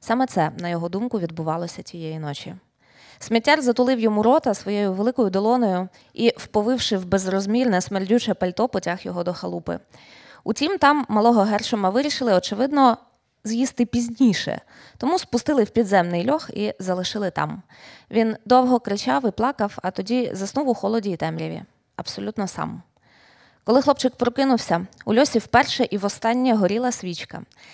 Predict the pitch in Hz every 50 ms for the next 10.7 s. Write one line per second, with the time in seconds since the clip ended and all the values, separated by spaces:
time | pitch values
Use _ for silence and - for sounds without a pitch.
0 | - - - - - - - _ - 220 233 233 - 269 - - 285 320 320 302
1 | 302 285 269 262 233 247 262 262 269 269 240 208 - - - 233 240 254 294 -
2 | - 240 220 - - 214 214 208 - 262 262 240 214 - - 185 - - 190 190
3 | 214 220 202 214 240 269 269 247 - - 208 180 185 190 226 - - - 190 180
4 | 190 202 202 196 185 190 196 196 202 196 - - 208 196 - - 180 160 147 143
5 | - _ _ _ _ _ _ _ _ - 185 180 190 190 - 180 160 160 - 160
6 | 165 160 175 - _ _ _ _ _ _ _ _ _ _ _ _ - - 196 180
7 | 175 170 - _ _ _ _ _ - 180 185 226 262 - 370 330 226 180 190 -
8 | _ _ _ _ - - - - 190 - 175 170 185 185 160 156 - - - 175
9 | 175 185 185 _ _ _ _ _ _ _ _ _ _ _ _ _ _ _ _ _
10 | _ - 202 208 254 285 302 269 208 208 202 190 214